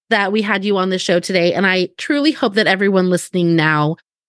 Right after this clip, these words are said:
has a better grasp and understanding of how the two worlds of elementary school E L A and middle school E L A connect. I just loved your insights,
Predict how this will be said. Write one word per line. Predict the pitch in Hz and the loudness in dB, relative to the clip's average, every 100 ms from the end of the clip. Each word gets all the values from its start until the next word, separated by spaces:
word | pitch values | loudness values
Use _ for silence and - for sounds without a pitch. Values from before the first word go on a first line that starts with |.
| - | -6
has | 196 175 170 165 | -2 0 -2 -2
a | - 165 | -2 -2
better | 165 220 226 240 247 - | 0 -2 2 2 0 -2
grasp | 180 180 180 190 202 - - | -4 0 0 0 -4 -6 -6
and | 180 180 | -2 -2
understanding | 185 190 196 - 175 170 165 160 170 _ _ _ | 0 0 0 0 0 2 2 0 -2 _ _ _
of | 208 | -8
how | - 196 | -2 -2
the | 196 | 0
two | 180 - 269 | -2 0 0
worlds | 240 226 220 190 | 2 2 0 -2
of | 156 | -6
elementary | - 151 165 339 339 330 302 | -6 -2 2 2 2 2 2
school | - - 285 285 | 0 2 2 2
E | 269 | 0
L | 247 247 | 0 2
A | 233 220 220 | 2 0 -2
and | 175 180 | -4 -2
middle | 196 208 | -2 -2
school | - 208 190 | -4 -2 0
E | 175 170 | 0 0
L | 160 | 0
A | 156 | -4
connect. | 151 - 160 147 - - - _ _ _ _ | -4 -2 0 0 -4 -10 -18 _ _ _ _
I | 202 214 233 247 - | -2 0 0 0 -2
just | 196 185 - - | 0 -2 -2 -6
loved | 208 214 226 240 254 226 | -4 0 2 2 0 -2
your | 190 180 170 | -2 0 0
insights, | 202 233 - 240 240 - - - | 2 2 2 0 0 -4 -10 -16